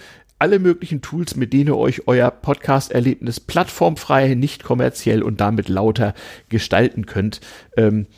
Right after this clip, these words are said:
mehr Werbung kann man gar nicht machen. Falls ihr uns aus Österreich zuhört, und wir wissen, wir haben österreichische Hörer,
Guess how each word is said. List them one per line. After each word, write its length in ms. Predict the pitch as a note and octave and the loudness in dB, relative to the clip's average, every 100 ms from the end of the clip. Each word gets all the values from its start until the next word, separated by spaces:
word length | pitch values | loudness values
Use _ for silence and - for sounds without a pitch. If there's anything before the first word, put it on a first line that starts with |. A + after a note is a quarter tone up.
| - | -12
mehr 200 | G#2 A#2+ | 0 2
Werbung 240 | A2+ A2+ A#2 | 4 2 2
kann 160 | - | 0
man 100 | A2+ | 0
gar 120 | G#2+ G#2+ | 2 0
nicht 160 | G2+ | 0
machen. 240 | B2 D#3+ D3+ | -2 -2 0
Falls 280 | G3 A3 | 0 2
ihr 80 | F#3+ | 0
uns 140 | E3 - | 0 -2
aus 160 | - | -2
Österreich 460 | - G#3+ - - - | 0 0 0 -2 -2
zuhört, 400 | - G2+ B2+ - | -2 0 0 0
und 80 | G#2+ | -2
wir 140 | G2+ | -4
wissen, 200 | G#2+ G2 | -4 -4
wir 120 | F#2 | -4
haben 160 | F2+ A2+ | -2 -2
österreichische 420 | C#3 - C3 C3+ | -4 -2 -2 0
Hörer, 240 | C3+ B2+ | 2 2